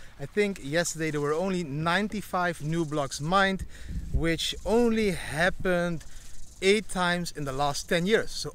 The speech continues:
only eight times in the last ten years there were less Bitcoin mined than ninety-five Bitcoins. Why is this happening? This is very logical. Because of the Bitcoin price, many miners are shutting down their equipment.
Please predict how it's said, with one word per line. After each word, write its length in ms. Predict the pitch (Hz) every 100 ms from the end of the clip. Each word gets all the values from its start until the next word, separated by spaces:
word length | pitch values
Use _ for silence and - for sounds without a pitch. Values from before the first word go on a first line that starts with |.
| 165
only 300 | 208 202 190
eight 240 | 180 233 -
times 320 | 190 202 175
in 80 | 151
the 100 | 131
last 420 | 147 175 - - - - - - -
ten 260 | 208 233
years 420 | 196 151 165 - - - - - 143
there 80 |
were 240 | 147 143 135 113
less 400 | 135 170 226 -
Bitcoin 400 | 180 170 165 156
mined 320 | 147 147 147
than 220 | 127 127
ninety-five 680 | 143 156 147 - 139 127 - - 143
Bitcoins. 480 | 190 - 131 117 - - - - - - -
Why 320 | 123 160 175
is 220 | 214 208
this 140 | 196 202
happening? 500 | 185 190 180 175 156
This 220 | 269 285
is 200 | 196 185
very 360 | 147 131 156 143
logical. 560 | 135 180 180 170 170 160
Because 380 | 160 185 180
of 80 | 156
the 100 | 139
Bitcoin 500 | - 214 - 226 196
price, 380 | 175 151 151 - - - - -
many 360 | 190 220 254 226
miners 600 | 185 175 165 151 - -
are 100 | 143
shutting 360 | - 202 190
down 260 | 156 160 160
their 180 | 160 139
equipment. 680 | 127 - 214 - 190 180